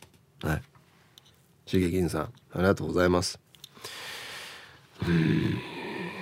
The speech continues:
ん、まあね、あのね、長いのに耐えられなくなってると思うんですよ。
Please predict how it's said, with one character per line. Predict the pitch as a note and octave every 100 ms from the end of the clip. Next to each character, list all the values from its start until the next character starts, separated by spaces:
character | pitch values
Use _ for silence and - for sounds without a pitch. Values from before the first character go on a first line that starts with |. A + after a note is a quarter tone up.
| -
ん、 |
ま | F#2 D#2+ D2
あ | D#2
ね、 | D#2+ F2 G2+ A#2+ G#3+ B3+ C#3+ - - -
あ | D#3
の | C#3 B2+
ね、 | B2+ F#2+ - _ _ _ _ - _ _ - - - - - - -
長 | C#3 G3 C#4+ G4
い | B4+ A#4+
の |
に | E3+
耐 | - A3 B3
え |
ら | A#3
れ | A3+
な | B3
く | F#4+
な | A#3+
っ | -
て | C#3+
る | G2+
と | A#2
思 | G2
う |
ん |
で | E2+
す |
よ。 | -